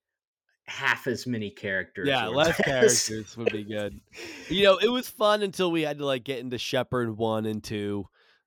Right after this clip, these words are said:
Speaker 2: uh, and then it, like, it set, it started, like, a whole new scene. Uh, that was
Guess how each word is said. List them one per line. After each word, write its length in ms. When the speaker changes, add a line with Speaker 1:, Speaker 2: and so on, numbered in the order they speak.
Speaker 2:
uh, 380
and 120
then 220
it, 120
like, 200
it 160
set, 380
it 160
started, 380
like, 160
a 80
whole 360
new 340
scene. 680
Uh, 420
that 240
was 160